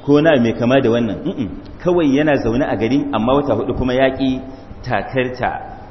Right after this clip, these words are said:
To, hakika malamai suna ganin cewa shi ma wannan yana daga cikin masu zihari, ko da bai faɗa ba.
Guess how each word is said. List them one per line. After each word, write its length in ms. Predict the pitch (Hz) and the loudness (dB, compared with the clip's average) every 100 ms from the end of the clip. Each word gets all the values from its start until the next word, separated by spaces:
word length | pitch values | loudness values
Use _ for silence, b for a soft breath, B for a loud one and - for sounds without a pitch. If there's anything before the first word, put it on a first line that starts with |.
| - | -10
To, 260 | 117 98 85 | -6 -4 -4
hakika 340 | 117 147 139 | -4 -2 0
malamai 520 | 123 117 127 127 123 | 2 2 2 0 -2
suna 260 | 113 135 123 | -4 0 0
ganin 240 | 117 120 | 2 0
cewa 360 | 117 131 110 107 | 0 0 0 0
shi 220 | 101 127 | -2 0
ma 180 | 135 131 | 2 4
wannan 500 | 131 143 139 127 - | 2 2 0 -2 -6
yana 220 | 104 135 120 | -4 -2 -2
daga 160 | 104 | -6
cikin 240 | 101 120 123 | -8 -8 -6
masu 240 | 117 101 113 | -4 -4 -6
zihari, 340 | 101 107 92 - | -2 -4 -4 -2
ko 100 | 135 | 0
da 80 | |
bai 120 | 104 92 | 0 -4
faɗa 220 | 98 110 | -4 -4
ba. 100 | 131 | -4